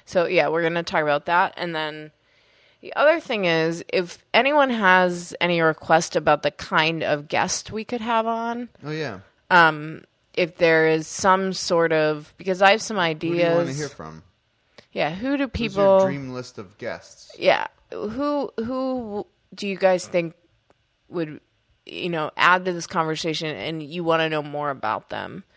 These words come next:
Speaker 1: And maybe we can get either
Speaker 2: Ron
Speaker 1: the,
Speaker 2: Johnson?
Speaker 1: them or their assistant. Yeah. <laughs>
Speaker 2: I had dinner with Ron Johnson the other day.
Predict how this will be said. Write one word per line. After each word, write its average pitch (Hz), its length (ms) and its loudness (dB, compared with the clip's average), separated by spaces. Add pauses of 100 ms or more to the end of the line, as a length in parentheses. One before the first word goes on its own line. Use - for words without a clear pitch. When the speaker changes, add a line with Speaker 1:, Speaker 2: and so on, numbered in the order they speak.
(400)
Speaker 1:
And 170 220 -4
maybe 175 240 0
we 170 140 -2
can 156 180 -10
get 135 240 -6 (400)
either 151 240 -2 (160)
Speaker 2:
Ron - 140 -4
Speaker 1:
the, 135 80 0
Speaker 2:
Johnson? 107 240 -6
Speaker 1:
them 160 260 4
or 151 80 2
their 143 200 0
assistant. - 600 -10
Yeah. 156 240 -4 (420)
<laughs> - 400 -20
Speaker 2:
I - 60 -12
had 120 240 -6
dinner 143 240 -8
with 95 160 -14
Ron 85 220 -14
Johnson 87 420 -16
the 85 80 -16
other 85 160 -16
day. 85 220 -16